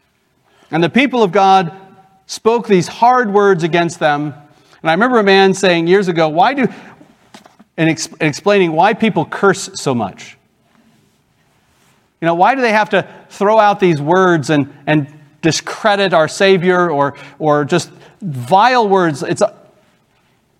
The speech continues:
like a pause between each word. Why? Well, I thought it was very interesting that this man said, "It's the effort of a small mind to make itself seem big."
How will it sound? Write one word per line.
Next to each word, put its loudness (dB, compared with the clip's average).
like 0
a -4
pause 2
between -2
each -2
word. -2
Why? 0
Well, 2
I 2
thought 4
it 2
was 0
very 2
interesting 0
that -4
this -6
man 0
said, -2
"It's -2
the 0
effort 0
of 2
a 0
small 2
mind 0
to -6
make -2
itself -2
seem -2
big." -6